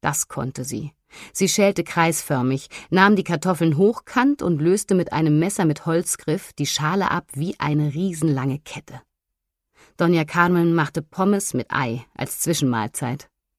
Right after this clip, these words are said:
Isora brachte ihr Kartoffeln und Eier aus dem Laden ihrer Großmutter,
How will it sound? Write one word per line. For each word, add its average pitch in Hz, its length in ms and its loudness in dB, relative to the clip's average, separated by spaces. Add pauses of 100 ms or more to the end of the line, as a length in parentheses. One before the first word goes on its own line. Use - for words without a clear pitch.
(520)
Isora 233 460 4
brachte 190 360 -2
ihr 160 140 2
Kartoffeln 180 540 0
und 143 220 0
Eier 156 240 2
aus 143 140 -4
dem 147 180 4
Laden 143 300 2
ihrer 135 180 0
Großmutter, 147 720 -4